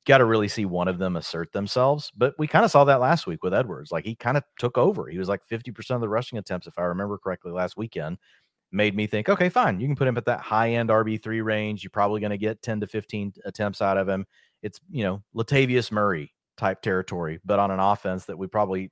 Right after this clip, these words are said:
at least like better than the Broncos, um, but he wasn't able to come through. And that's really all I have. Like, the only other thing I would say is Mark Andrews continues. He's fine. He's getting the targets, but he's kinda like the Saquon Barkley conversation,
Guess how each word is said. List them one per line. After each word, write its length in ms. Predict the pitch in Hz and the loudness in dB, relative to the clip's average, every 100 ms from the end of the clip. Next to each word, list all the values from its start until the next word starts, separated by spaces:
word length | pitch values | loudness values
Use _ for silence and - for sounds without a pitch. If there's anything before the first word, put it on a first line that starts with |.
| 104 | -8
at 80 | |
least 220 | 113 160 127 | -2 0 4
like 220 | 107 - | 2 2
better 240 | 98 95 | 0 0
than 140 | 90 87 | -2 -4
the 60 | |
Broncos, 560 | 80 87 98 143 165 - _ _ _ _ - | -2 -2 0 -2 -4 -6 _ _ _ _ -10
um, 300 | 90 85 80 - | -6 -6 -8 -6
but 100 | 90 | -4
he 60 | |
wasn't 280 | 85 82 82 | -2 -2 -4
able 160 | 73 71 | -10 -12
to 80 | - | -18
come 200 | 69 64 | -20 -18
through. 160 | 62 62 _ | -18 -20 _
And 80 | 120 | 4
that's 160 | 135 143 | 4 8
really 180 | 135 | 8
all 140 | 113 98 | 10 8
I 100 | 87 | 6
have. 220 | 87 82 | 0 0
Like, 160 | 95 95 | 0 2
the 80 | |
only 160 | 123 127 | 2 4
other 100 | 110 | 2
thing 140 | 107 | -2
I 40 | 92 | -4
would 100 | 90 | -4
say 100 | 101 | -6
is 100 | 90 | 0
Mark 220 | 147 151 | 0 2
Andrews 260 | 127 120 107 | 0 0 -2
continues. 480 | 98 92 107 101 | -8 -6 -4 -4
He's 120 | 95 90 | -6 -4
fine. 240 | 101 101 | -2 -2
He's 120 | 95 | -4
getting 220 | 104 98 | -4 -4
the 80 | 92 | -6
targets, 420 | - 101 101 104 - _ _ - | -2 -2 -2 -4 -8 _ _ -6
but 80 | |
he's 100 | 123 | -4
kinda 220 | - 127 117 | 0 0 0
like 180 | 107 | -4
the 60 | 101 | -6
Saquon 420 | - 98 - 95 | -8 -8 -8 -8
Barkley 280 | 87 92 90 | -6 -8 -10
conversation, 600 | - 78 71 - 69 - | -18 -16 -16 -18 -20 -20